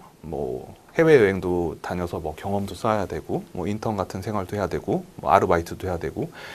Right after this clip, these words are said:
이런 이제 정말 셀 수도 없는 많은 스펙을 쌓기 시작하게 됩니다. 그래서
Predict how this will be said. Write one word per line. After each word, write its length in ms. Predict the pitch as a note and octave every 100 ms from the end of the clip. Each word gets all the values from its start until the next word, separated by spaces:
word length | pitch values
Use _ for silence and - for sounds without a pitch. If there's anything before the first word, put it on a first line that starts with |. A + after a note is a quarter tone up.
| - - - - -
이런 260 | C#3 D#3+
이제 520 | B2 C#3+ C#3 B2+ F2 -
정말 340 | - C#3 D3+ C#3
셀 180 | G#3+
수도 280 | G3+ A3 F3+
없는 320 | C3 A#2 A#2
많은 300 | F2+ F#2+ A#2+
스펙을 560 | A#2+ - D3 B2+ D#3 G3 - - -
쌓기 500 | - C3+ - - D3 E3 -
시작하게 580 | - - B2 G2+ G2+ D3+ - -
됩니다. 360 | F#2+ F2 D2 - - - - - - - - - - - - - - - - - - - - - - - - - - - - - - - - - - - - - - - - -
그래서 380 | D3 D#3 F3 D#3+